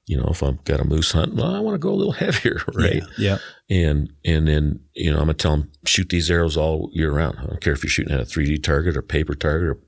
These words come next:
Speaker 1: a rabbit or a moose, shoot those arrows, get dialed in to that."
Speaker 2: Yeah.
Speaker 1: You know, if he's a hunter. So then, yeah, we're gonna go out to the bare shaft section. We're gonna pick a shaft that kinda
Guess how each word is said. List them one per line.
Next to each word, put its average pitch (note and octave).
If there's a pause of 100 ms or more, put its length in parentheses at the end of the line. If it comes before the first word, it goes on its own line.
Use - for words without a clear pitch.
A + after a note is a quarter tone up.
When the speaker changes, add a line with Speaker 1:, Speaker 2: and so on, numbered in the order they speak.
Speaker 1:
a B1+
rabbit C#2+
or D2
a C#2+
moose, F#2 (320)
shoot -
those D#2+
arrows, E2+
get C2+
dialed C#2
in E2
to -
that." - (260)
Speaker 2:
Yeah. F2
Speaker 1:
You E2
know, C2+
if C2+
he's C#2+
a B1
hunter. F2 (680)
So D#2
then, D#2
yeah, G2
we're F2+
gonna F#2
go E2
out E2+
to -
the -
bare D#2+
shaft D2
section. D#2
We're E2
gonna C#2+
pick -
a -
shaft C#2+
that -
kinda C#2